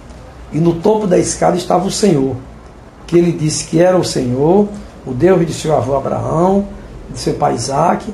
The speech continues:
né? E que aquela terra que ele estava deitado, que Jacó estava deitado, eh, lhe pertenceria. Ele daria a Jacó e a seus descendentes. E a, a popilha de Jacó,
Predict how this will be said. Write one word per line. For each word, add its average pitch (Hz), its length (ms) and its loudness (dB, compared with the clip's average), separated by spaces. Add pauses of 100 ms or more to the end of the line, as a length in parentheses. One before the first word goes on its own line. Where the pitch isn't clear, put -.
(180)
né? 180 180 -2 (460)
E 175 100 0
que 180 460 2 (140)
aquela 220 400 2
terra 156 240 2
que 156 100 -4
ele 151 60 0
estava 139 320 -2
deitado, 131 560 0
que 127 200 -6
Jacó 127 260 -4
estava 131 200 -6
deitado, 151 480 -2 (340)
eh, 147 300 2
lhe 156 100 0
pertenceria. 160 800 2 (540)
Ele 160 140 2
daria 156 540 2 (240)
a 139 140 -2
Jacó 156 420 0
e 175 40 4
a 180 40 2
seus 175 180 2
descendentes. 151 720 0 (1200)
E 165 140 4
a, 196 180 4
a - 20 4
popilha 156 560 2 (300)
de 127 80 -8
Jacó, 151 560 0